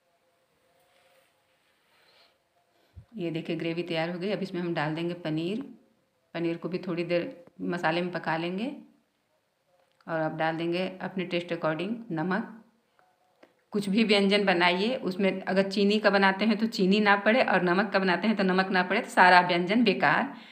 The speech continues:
इसलिए चीनी और नमक का विशेष ध्यान रखना पड़ता है। और अब हम डाल देंगे इसमें धनिया की पत्ती थोड़ी सी कट करके, ढक दिए। मेरी सब्ज़ी बनकर रेडी हो गई है।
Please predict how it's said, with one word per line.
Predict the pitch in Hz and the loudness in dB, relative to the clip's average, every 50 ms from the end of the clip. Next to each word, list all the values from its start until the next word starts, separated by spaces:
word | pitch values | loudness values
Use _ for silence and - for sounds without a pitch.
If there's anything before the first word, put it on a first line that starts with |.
| - - - - - | -20 -20 -20 -8 -6
इसलिए | 190 190 - 208 208 240 277 | -6 -4 -2 -2 -2 -2 -2
चीनी | 277 - 214 196 190 196 226 233 | -2 0 2 2 4 4 4 4
और | 220 196 | 4 4
नमक | 180 180 185 185 185 | 2 2 0 0 0
का | - 240 247 | 0 0 0
विशेष | 202 165 - - - 196 208 190 | 0 -2 -2 0 0 0 0 0
ध्यान | 185 190 196 185 185 185 | -2 -2 0 0 0 -2
रखना | 202 202 202 170 | -2 -2 -2 -2
पड़ता | 175 - 175 175 - 170 | -2 -4 -4 -4 -2 -2
है। | 190 196 214 254 - - - - - - - - _ - | -2 -2 -4 -6 -8 -12 -18 -20 -20 -20 -20 -20 _ -2
और | - 175 | -2 0
अब | 180 175 | 0 0
हम | 208 196 175 | 0 2 4
डाल | 170 165 160 170 | 4 4 4 4
देंगे | 170 180 185 185 | 2 0 0 0
इसमें | 185 185 196 185 175 | 0 -2 -2 -4 -4
धनिया | 185 196 170 170 | -2 -2 -4 -4
की | 175 214 185 | -4 -6 -6
पत्ती | - 165 147 - - 185 | -6 -8 -6 -4 -4 -4
थोड़ी | 185 - 190 180 185 | -4 -2 -4 -4 -4
सी | - 190 | -4 -6
कट | 185 180 170 - | -6 -6 -6 -6
करके, | - 180 175 175 - 208 247 277 - - - - - - _ _ _ _ _ _ _ _ _ - | -6 -8 -8 -6 -6 -8 -8 -8 -8 -12 -18 -20 -20 -20 _ _ _ _ _ _ _ _ _ -16
ढक | 196 160 175 170 - 185 | -10 -8 -6 -6 -6 -6
दिए। | 170 180 180 196 220 269 - - - - _ _ _ _ _ _ _ _ _ _ _ _ _ _ _ _ _ _ _ _ _ _ _ _ _ _ _ _ _ _ _ _ _ _ _ _ _ _ _ _ _ _ _ _ _ _ _ _ _ _ _ _ _ _ _ _ _ _ _ _ _ _ _ _ _ _ _ _ _ _ _ _ _ _ _ _ _ _ _ _ _ _ _ - | -8 -8 -6 -6 -6 -6 -8 -12 -18 -20 _ _ _ _ _ _ _ _ _ _ _ _ _ _ _ _ _ _ _ _ _ _ _ _ _ _ _ _ _ _ _ _ _ _ _ _ _ _ _ _ _ _ _ _ _ _ _ _ _ _ _ _ _ _ _ _ _ _ _ _ _ _ _ _ _ _ _ _ _ _ _ _ _ _ _ _ _ _ _ _ _ _ _ -10
मेरी | 165 160 156 | -8 -8 -8
सब्ज़ी | 156 - 175 165 160 185 202 | -6 -8 -8 -8 -6 -6 -6
बनकर | 165 175 170 156 - 170 165 | -6 -6 -6 -6 -6 -6 -6
रेडी | 165 170 170 185 202 | -6 -4 -4 -2 -2
हो | 214 202 190 | -2 -2 -2
गई | 202 202 208 214 | -4 -4 -4 -4
है। | 226 226 | -6 -6